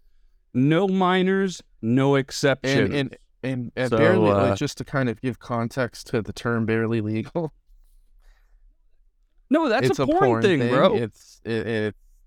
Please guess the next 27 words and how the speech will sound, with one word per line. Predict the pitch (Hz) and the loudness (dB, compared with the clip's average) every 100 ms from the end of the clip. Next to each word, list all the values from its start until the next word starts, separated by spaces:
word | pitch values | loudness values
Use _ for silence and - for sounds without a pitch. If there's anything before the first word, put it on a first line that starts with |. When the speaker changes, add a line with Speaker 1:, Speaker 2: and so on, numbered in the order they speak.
| - | -14
Speaker 2:
referencing | - 123 - 120 120 123 120 123 120 | -2 -2 0 -4 -4 -4 -2 -2 -4
probably | - 110 113 123 | -2 -4 -2 -2
someone | - 117 120 | -2 -2 -2
that's | 117 - | -4 -4
just, | 113 110 - _ - | -8 -8 -20 _ -4
just | 117 - | -2 -2
turned | - 127 113 | -2 0 2
eighteen | 120 - 117 113 | 0 -2 -4 -2
or | 120 | -2
whatever. | 110 104 101 127 190 _ _ _ _ _ - | -2 -2 -2 -2 -4 _ _ _ _ _ -2
Um, | 107 107 101 104 107 _ _ _ _ _ - | 0 2 2 0 -4 _ _ _ _ _ -2
Speaker 1:
I | 247 | 0
used | 302 320 - | 2 2 2
to | 294 | 0
have | 254 285 285 | 2 0 0
a | 262 | 0
D | 180 165 147 | 0 0 0
V | 131 | 0
D | 123 117 | 0 -2
called | - 117 104 | 0 -2 0
Barely | 113 110 113 113 | -2 0 0 0
Legal | 110 113 | 0 0
Speaker 2:
I'm | 110 | -2
sure | - 117 120 | -2 0 2
you | |
Speaker 1:
three | 123 | 2
Speaker 2:
did. | 131 - | 0 -2